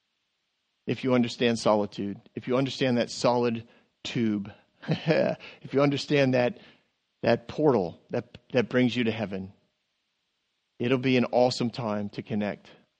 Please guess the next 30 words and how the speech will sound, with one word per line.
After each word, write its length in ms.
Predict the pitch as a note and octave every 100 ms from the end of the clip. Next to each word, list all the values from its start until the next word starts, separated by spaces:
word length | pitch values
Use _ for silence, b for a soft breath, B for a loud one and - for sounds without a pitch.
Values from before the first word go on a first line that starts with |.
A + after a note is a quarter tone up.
| _ _ _ _ -
All 80 | B2
right? 220 | G#3 A3 - b b b b _ _ -
Listen, 320 | F#3 G3 D#3+
uh, 520 | - D#3+ D#3 D3 B2+ -
I've 180 | E3+
had 140 | F3+ F3
a 40 |
great, 360 | C#3+ D#3 D#3+ B2+
this 180 | E3+ C#3+
is 80 |
great. 240 | B2+ C3 -
This 240 | F3 F3
honestly 460 | - C#3 D#3+ D#3 D3+
was 100 | C3
a 40 |
lot 120 | C3+
of 80 | B2
fun. 260 | - C3+ C3
I 100 | C#3
miss-, 340 | C#3+ E3+ - -
I 80 | C3
missed, 600 | C3+ D#3 E3+ D#3 - -
uh, 220 | C#3 C3+
some 220 | B2+ E3 E3
of 60 |
you 60 | D#3
guys 260 | D3+ D3
weren't 180 | D3 D3
here 200 | C#3 D#3
today, 460 | D3 C#3+ D3 D3